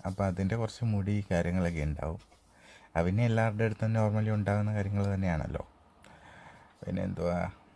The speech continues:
പിന്നെ നിങ്ങളുടെ വാലന്റൈൻസ് ഡേ ഒക്കെ നിങ്ങൾ നല്ല രീതിയിൽ സെലിബ്രേറ്റ് ചെയ്തോ?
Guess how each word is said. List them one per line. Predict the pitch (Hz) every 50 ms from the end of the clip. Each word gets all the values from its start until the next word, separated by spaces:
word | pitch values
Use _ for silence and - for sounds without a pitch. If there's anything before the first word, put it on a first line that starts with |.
| - - - - - - - - - - - - - - - - -
പിന്നെ | - 110 107 104 107 104
നിങ്ങളുടെ | 104 107 107 107 110 107 104 - - 117 107 113
വാലന്റൈൻസ് | 110 104 104 101 104 101 101 104 104 - - -
ഡേ | 101 101 101
ഒക്കെ | 101 - 101
നിങ്ങൾ | 95 95 92 92
നല്ല | 95 95 95 92 95 92
രീതിയിൽ | 101 98 92 95 98 98
സെലിബ്രേറ്റ് | 95 - - 90 85 80 - 95 92 90
ചെയ്തോ? | - 85 85 82 82 85 82 -